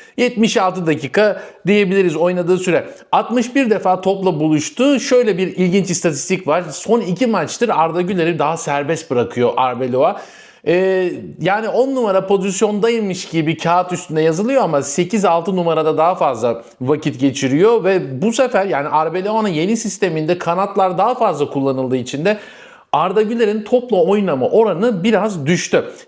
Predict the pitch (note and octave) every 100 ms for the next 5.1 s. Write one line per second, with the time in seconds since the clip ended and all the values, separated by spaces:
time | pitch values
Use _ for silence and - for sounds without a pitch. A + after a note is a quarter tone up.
0 | - G#3+ A#3+ A#3 A3 G3+ A#3+ - G3 G#3
1 | - - G3 G#3+ - B3 A3 - - -
2 | F3+ D#3+ C#3 D#3 D#3 D#3 D#3+ D#3+ F#3 F#3+
3 | F3+ - F#3 F3+ F3+ F#3+ F3+ F3+ F#3 -
4 | D#3 E3 D#3 F3 - D3 D3 D#3 G#3+ C#3+
5 | G#2+